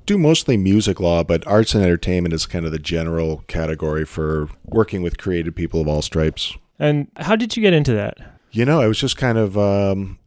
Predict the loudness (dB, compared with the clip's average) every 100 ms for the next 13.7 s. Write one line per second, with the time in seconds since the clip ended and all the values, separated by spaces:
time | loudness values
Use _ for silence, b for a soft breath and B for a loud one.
0 | _ -14 -4 0 0 0 -2 -2 -2 -4
1 | -6 -6 -8 -8 -6 -4 -4 -4 -2 -2
2 | -4 -2 0 2 4 2 2 0 2 2
3 | 2 0 0 2 2 4 4 2 4 2
4 | 2 -2 0 2 2 2 2 2 2 0
5 | -2 0 0 -2 -4 0 2 2 4 2
6 | 2 0 2 2 2 0 2 4 4 4
7 | 2 -2 -16 B B B B B 2 2
8 | 2 2 2 2 2 0 2 4 4 4
9 | 4 4 2 0 2 4 4 2 0 2
10 | 2 0 -2 0 2 2 0 0 -2 -6
11 | -6 -6 -6 -2 0 0 -2 0 2 2
12 | 2 2 2 2 0 0 -2 -4 -4 -6
13 | -4 -2 -2 -2 -4 -4 -6